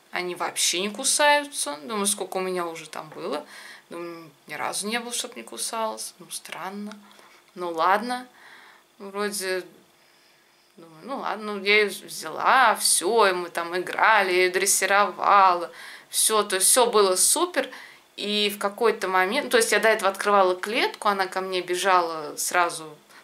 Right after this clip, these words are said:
ну, как они любят, э, на руки. А, в принципе, они все так.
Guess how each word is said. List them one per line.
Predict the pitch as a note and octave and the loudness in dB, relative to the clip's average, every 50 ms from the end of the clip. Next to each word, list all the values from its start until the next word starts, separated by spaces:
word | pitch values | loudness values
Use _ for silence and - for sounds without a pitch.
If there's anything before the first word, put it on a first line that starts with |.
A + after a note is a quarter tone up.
| _ | _
ну, | - B3 | -8 -6
как | F#3 F3+ F3+ | -4 -2 -2
они | F3+ F3+ F3+ F3 F3 F3+ E3+ | -2 -2 0 -2 -2 -2 -4
любят, | E3 E3+ F3+ F3+ E3+ D#3 D#3+ - - - - | -6 -6 -4 -4 -6 -6 -10 -16 -18 -16 -16
э, | C3+ C#3+ D3+ | -14 -12 -4
на | E3 F#3 A3+ D4 | 0 2 2 2
руки. | F#4 F#4 F#4 - - F4+ F4 F4 - - - - - - - - - - - - - _ _ _ | 2 0 -4 -6 -6 -6 -8 -8 -10 -14 -16 -14 -14 -14 -14 -14 -16 -16 -18 -20 -20 _ _ _
А, | - - F3 E3+ F3 | -10 -6 -6 -6 -6
в | E3 E3 D#3+ - - | -8 -10 -16 -16 -10
принципе, | - F3+ E3+ E3+ - - - E3+ | -8 -6 -6 -6 -8 -6 -6 -6
они | F3 F3 F3 | -6 -4 -4
все | F3+ - - - - F3 E3 | -2 0 0 2 2 2 2
так. | E3+ E3+ - C4 D#4+ E4+ - - - | 2 4 4 4 4 4 0 -4 -14